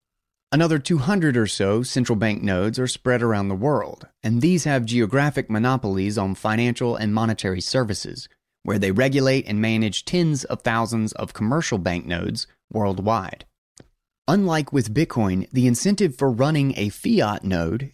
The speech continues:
is enormous. Chapter six then analyzes balances on the fiat network and how fiat has the unique feature where many, if not most,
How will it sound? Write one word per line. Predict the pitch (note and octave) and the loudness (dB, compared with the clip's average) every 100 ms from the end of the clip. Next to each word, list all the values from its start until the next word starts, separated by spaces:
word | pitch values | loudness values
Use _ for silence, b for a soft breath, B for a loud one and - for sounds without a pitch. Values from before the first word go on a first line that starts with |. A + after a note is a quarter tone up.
| - | -4
is | A#2+ A2+ | 0 2
enormous. | A#2+ A2+ G#2+ A#2+ G2 - - - _ _ _ _ _ _ _ _ | 4 4 4 2 0 -4 -14 -18 _ _ _ _ _ _ _ _
Chapter | - C#3 C3+ | -2 0 0
six | - D#3 - | 0 -2 0
then | C3+ F3 F3 | 0 2 2
analyzes | C#3 C3+ A#2+ A2 G#2 G#2+ F#2+ | 2 2 4 2 0 -2 0
balances | A#2 D#3+ B2+ D2+ - D2+ - | 0 0 -2 -4 -8 -10 -6
on | A#2 A2 | -2 -2
the | |
fiat | - A2+ G2 F2 | 0 0 2 0
network | F2+ - G#2 G2+ - | -4 -4 -4 -4 -2
and | A#2+ | 0
how | A#2+ | 0
fiat | A#2 G3 F#3 D3 | 0 2 2 2
has | C3+ A#2 | 0 0
the | A#2 | 0
unique | G#2 G#2+ F3+ A3+ | 0 2 2 2
feature | - F2 - B2 B2 | -2 -4 -2 -2 0
where | A2 G#2+ | 2 2
many, | G#2 E3+ C3 G2+ G2 A#2 | 2 2 2 0 -2 -6
if | F#2+ - | -10 -6
not | A2 - | -6 -4
most, | G2+ D3 F#2+ - - | 0 0 0 -4 -12